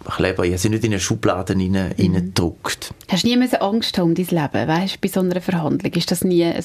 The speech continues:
Speaker 2: Thema gewesen?
Speaker 1: Also die Verhandlungen sind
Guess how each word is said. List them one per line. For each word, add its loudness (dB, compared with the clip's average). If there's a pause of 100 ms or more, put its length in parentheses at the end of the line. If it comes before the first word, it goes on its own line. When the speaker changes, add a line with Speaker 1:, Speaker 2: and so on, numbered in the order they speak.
Speaker 2:
Thema 2
gewesen? -4 (1300)
Speaker 1:
Also 2
die 2
Verhandlungen 2
sind -2